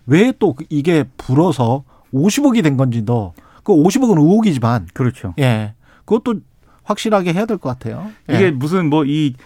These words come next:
Speaker 3: 김만배 씨하고 이모 씨 간에 뭐 백억, 백억이 왔다 갔다 하고 뭐 이런 기록도 있고 했잖아요.
Speaker 1: 그렇죠.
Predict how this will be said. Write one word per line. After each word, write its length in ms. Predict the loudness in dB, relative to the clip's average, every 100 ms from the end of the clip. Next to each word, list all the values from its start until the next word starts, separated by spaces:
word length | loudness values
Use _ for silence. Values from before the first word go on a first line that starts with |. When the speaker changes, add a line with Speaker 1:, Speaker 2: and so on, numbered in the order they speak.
| _
Speaker 3:
김만배 380 | -4 0 2 0
씨하고 300 | 0 0 2
이모 260 | 2 0 -2
씨 180 | -2 2
간에 240 | 2 2
뭐 180 | 2 -2 -6 -20 -4
백억, 400 | 0 2 0 -2
백억이 420 | -2 2 2 2
왔다 280 | 0 0 0
갔다 220 | 0 0
하고 120 | 0
뭐 120 | 2
이런 180 | 2 0
기록도 300 | 0 -2 -2
있고 160 | -4 -4
했잖아요. 440 | -4 -2 -2 -4
Speaker 1:
그렇죠. 380 | -6 -8 -10 -14